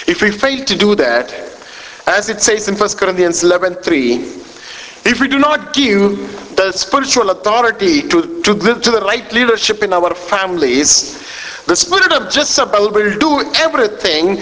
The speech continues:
to reverse the God's order of marriage. You know, then it will bring trouble in the family. It will try to do everything to reverse the God's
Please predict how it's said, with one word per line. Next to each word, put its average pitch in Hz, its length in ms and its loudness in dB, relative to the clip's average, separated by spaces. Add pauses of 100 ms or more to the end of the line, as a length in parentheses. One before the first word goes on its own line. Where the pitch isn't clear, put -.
(880)
to 294 100 2
reverse 262 500 2
the 185 120 -2
God's 196 640 0
order 175 480 2 (120)
of 170 300 -2
marriage. 254 800 2 (680)
You 196 60 4
know, 190 60 4
then 254 560 0
it 208 200 0
will 202 140 0
bring 233 340 0
trouble 294 340 0
in 185 80 -2
the 180 100 0
family. 180 600 -2 (260)
It 294 180 2
will 285 140 2
try 294 300 0
to 285 180 -4
do 277 380 0
everything 269 800 2 (380)
to 247 120 2
reverse 269 480 2
the 214 100 0
God's 214 420 0